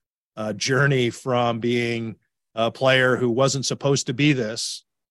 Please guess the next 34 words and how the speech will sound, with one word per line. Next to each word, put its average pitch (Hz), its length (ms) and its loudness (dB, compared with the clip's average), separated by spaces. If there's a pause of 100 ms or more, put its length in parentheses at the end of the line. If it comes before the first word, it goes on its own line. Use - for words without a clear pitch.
(360)
And 120 120 -8
Matthew 127 320 2
Fairburn 123 420 0
of 101 60 -8
The 110 120 -6
Athletic 110 360 -4
did 113 120 -10
a 107 40 -10
great 110 280 -4
story 113 420 -4
on 107 160 -6
that 107 240 -8
with 110 160 -6
some 113 200 -6
data 110 540 -2
points, 113 560 -8
uh, 110 160 -8
regarding 110 460 -4
players, 113 720 -2 (420)
uh, 110 180 -4
of 110 180 -4
his 113 200 -2
stripe. 123 580 2 (180)
Uh, 117 200 -8
it 117 60 -10
just 113 220 -4
doesn't 110 220 -4
happen, 98 420 -8 (240)
uh, 107 220 -10
in 113 120 -8
terms 110 340 -6
of, 107 340 -4 (500)
uh, 110 180 -6
development 113 920 -2